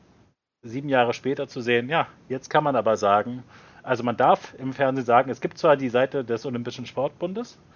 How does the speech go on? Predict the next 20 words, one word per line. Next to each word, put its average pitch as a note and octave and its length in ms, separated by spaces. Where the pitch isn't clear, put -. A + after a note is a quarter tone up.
die B2+ 60
sagen, A#2 300
ja, A#2 160
nee, A2 160
aber G2 160
richtiger A#2 260
Sport B2+ 320
ist A#2 120
es G#2 60
nicht. D3 300
Aber C3+ 280
die A2+ 140
andere D#3+ 280
Seite D#3 300
ist C3 140
eben C#3+ 240
dann C#3 160
auch D#3+ 240
trotzdem, D3+ 680
dass - 380